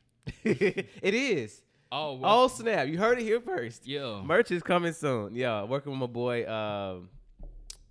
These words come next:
Speaker 1: I call him the plug, Marcel.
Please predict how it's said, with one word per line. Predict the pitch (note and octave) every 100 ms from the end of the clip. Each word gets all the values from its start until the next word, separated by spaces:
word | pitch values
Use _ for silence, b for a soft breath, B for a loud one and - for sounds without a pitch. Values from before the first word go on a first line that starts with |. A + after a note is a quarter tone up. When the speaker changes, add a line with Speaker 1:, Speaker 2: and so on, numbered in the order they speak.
| _ _ _ _ _ _ _ _ _ -
Speaker 1:
I |
call | - A#2+
him | G#2
the | F#2+
plug, | - A#2 G2+ E2 B1+ _ -
Marcel. | G2+ F#2+ - G#2+ F2+ C#2